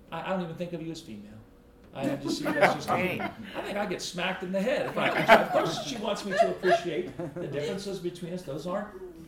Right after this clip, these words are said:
Speaker 1: th-, those are God-given. Uh, th-, those are, th-, those are a, a gift. Um, so Paul here teaches us that we can and must be the body of Christ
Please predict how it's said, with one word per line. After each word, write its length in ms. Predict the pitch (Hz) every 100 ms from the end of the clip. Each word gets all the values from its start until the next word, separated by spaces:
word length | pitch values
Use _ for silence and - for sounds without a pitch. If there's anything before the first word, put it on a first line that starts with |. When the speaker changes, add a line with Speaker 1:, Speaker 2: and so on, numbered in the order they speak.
| -
Speaker 1:
th-, 140 | 131 143
those 180 | 165 233
are 80 | 220
God-given. 760 | 185 214 180 139 349 494 226 - - - -
Uh, 240 | 131 -
th-, 160 | 170 160
those 200 | 175 190
are, 120 | 175
th-, 220 | 147 156 151
those 220 | 175 175
are 140 | 180 - - -
a, 200 | 160 165
a 40 |
gift. 300 | 147 226 - - - - - - - - -
Um, 360 | 151 151 139 - - - - - -
so 120 | 214
Paul 380 | - 294 339 311
here 160 | 262 220
teaches 600 | - - 208 170 143 101
us 560 | 71 - - - - - - - - - - - -
that 160 | - 139
we 100 | 156
can 480 | - 180 196 202 202
and 220 | 120 117 135
must 520 | 131 98 - - - - - - -
be 80 | 120
the 100 | 117
body 400 | 123 135 165 180
of 220 | - -
Christ 560 | 107 101 110 - -